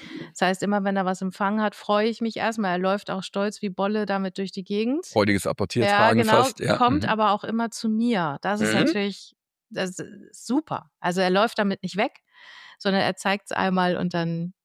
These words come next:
Speaker 1: kommt er zu mir, freut sich, läuft durch die Beine und ich nehm's ihm auch nicht direkt ab,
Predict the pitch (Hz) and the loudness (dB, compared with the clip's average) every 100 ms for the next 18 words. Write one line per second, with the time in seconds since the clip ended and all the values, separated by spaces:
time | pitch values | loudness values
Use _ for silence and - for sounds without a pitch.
0 | _ - 196 185 185 - 196 208 208 - | _ -6 -4 -4 -6 -2 0 2 2 0
1 | - 185 190 180 175 185 185 190 185 202 | 0 0 0 -4 -2 -2 -2 -6 -6 -6
2 | - 160 175 175 175 175 - 175 175 180 | 0 0 2 0 0 0 0 -4 -4 -6
3 | 196 226 233 226 196 196 196 - 190 170 | -2 0 0 -2 0 -2 -2 -8 -6 -6
4 | - 185 226 | -4 -2 -2